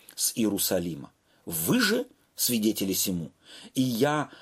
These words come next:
пошлю обетование Отца моего на вас. Вы же оставайтесь в городе Иерусалиме,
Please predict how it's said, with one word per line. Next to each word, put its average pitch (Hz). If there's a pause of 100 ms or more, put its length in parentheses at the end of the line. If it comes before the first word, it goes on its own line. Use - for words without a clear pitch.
(220)
пошлю 131
обетование 131
Отца 120
моего 98
на 82
вас. 131 (420)
Вы 214
же 180
оставайтесь 165
в 214
городе 185
Иерусалиме, 196